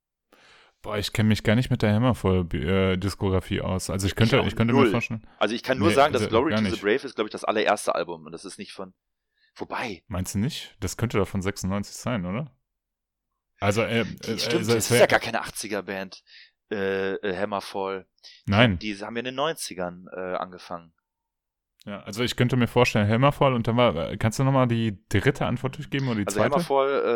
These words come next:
Speaker 2: Renegade und, äh, Glory to the Brave. Also Renegade ist ein späteres Album
Speaker 1: Ah,
Speaker 2: auf
Speaker 1: ja,
Speaker 2: jeden
Speaker 1: genau.
Speaker 2: Fall.
Speaker 1: Also ich könnte mir vorstellen, äh, entweder Hammerfall oder tatsächlich, äh,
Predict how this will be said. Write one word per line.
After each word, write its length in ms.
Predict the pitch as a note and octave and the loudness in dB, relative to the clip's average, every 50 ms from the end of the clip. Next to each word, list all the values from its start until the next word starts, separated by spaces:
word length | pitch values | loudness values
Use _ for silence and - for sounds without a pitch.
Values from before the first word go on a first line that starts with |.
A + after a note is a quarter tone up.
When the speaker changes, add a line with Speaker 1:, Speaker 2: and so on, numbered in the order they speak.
| A2+ G#2 | 2 2
Speaker 2:
Renegade 640 | G#2+ A#2+ C#3 D#3 D#3 B2 C3 C3+ C3+ C#3 C#3+ - - D#2+ | 0 -2 -2 -2 -4 -2 0 0 2 0 -2 -4 -6 -10
und, 340 | A2 A2+ A2+ A2 G#2 - - | -10 -12 -14 -18 -20 -14 -14
äh, 60 | G#2 | -14
Glory 320 | G2 G2 A2 A2+ A#2+ A#2+ | -6 -2 -2 0 0 -2
to 120 | A2 - A2+ | -4 -8 -8
the 120 | G#2+ A2 | -8 -8
Brave. 260 | G2+ A2 A2+ A2+ - | -2 0 0 2 2
Also 160 | F#2+ G2+ G2+ G2+ | 0 -2 0 0
Renegade 400 | A2 B2+ C#3 C3+ - C3+ C3 A2 | 0 0 0 0 0 0 0 0
ist 100 | - - | -4 -10
ein 80 | A#2 | -12
späteres 500 | - - - A2 G#2+ - G2+ F2+ E2 - | -12 -4 -4 -4 -4 -4 -8 -10 -8 -4
Album 200 | - - E2+ B2+ | -2 0 2 4
Speaker 1:
Ah, 40 | C3+ | 4
Speaker 2:
auf 40 | C3+ B2+ | 6 4
Speaker 1:
ja, 80 | B2 A#2 | 4 4
Speaker 2:
jeden 80 | G#2+ | 4
Speaker 1:
genau. 180 | A2+ G#2+ F#2+ F2+ | 2 0 0 -2
Speaker 2:
Fall. 240 | F2 - - - - | -6 -10 -10 -10 -4
Speaker 1:
Also 180 | - A#2+ A2 C3 | -4 2 2 2
ich 80 | B2+ - | 4 4
könnte 180 | D#3 D3+ - | 2 2 2
mir 100 | D#3 C#3 | 0 -2
vorstellen, 480 | - - C#3 C#3 - - D#3 D3 C#3+ - | 2 2 2 2 4 2 0 0 -2 -6
äh, 180 | - - - - - | -6 -8 -10 -4 0
entweder 360 | - E3+ E3 F#3 - C3+ A#2 | 0 0 2 4 4 4 4
Hammerfall 400 | G#2+ A2+ C3+ D#3+ F3 - F#3 E3+ | 4 4 2 2 2 0 0 0
oder 220 | D#3+ D3+ C3+ C3 C3 | 2 0 0 -2 -2
tatsächlich, 360 | - C#3 C3 - - - | -4 -6 -6 -6 -4 -4
äh, 40 | G#2 | -4